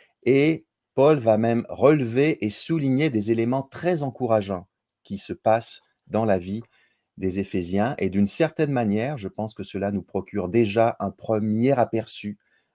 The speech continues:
de la vie chrétienne normale. En Éphésiens un, quinze à vingt-trois, nous avons un rapport de prière, c'est-à-dire que Paul explique comment il a l'habitude de prier pour les Éphésiens. Et dans un premier temps,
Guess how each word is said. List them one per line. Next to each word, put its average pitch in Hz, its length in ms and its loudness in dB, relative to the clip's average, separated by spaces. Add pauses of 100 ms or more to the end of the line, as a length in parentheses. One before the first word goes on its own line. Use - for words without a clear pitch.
de 98 60 0
la 95 140 4
vie 101 160 -2
chrétienne 90 440 -4
normale. 85 560 -4 (1000)
En 95 120 0
Éphésiens 107 640 2
un, 113 180 2
quinze 107 300 0
à 101 60 4
vingt-trois, 101 500 2
nous 101 160 2
avons 101 280 4
un 95 40 0
rapport 120 420 6
de 107 80 0
prière, 104 460 0
c'est-à-dire 98 420 -4
que - 80 -6
Paul 107 300 2
explique 117 500 -6 (420)
comment 135 380 2
il 101 140 0
a 92 80 2
l'habitude 127 540 0
de 104 80 0
prier 104 360 -2
pour 104 160 -10
les 87 160 -4
Éphésiens. 92 560 -4 (640)
Et 135 220 6
dans 110 240 2
un 107 60 2
premier 143 420 0
temps, 156 380 -2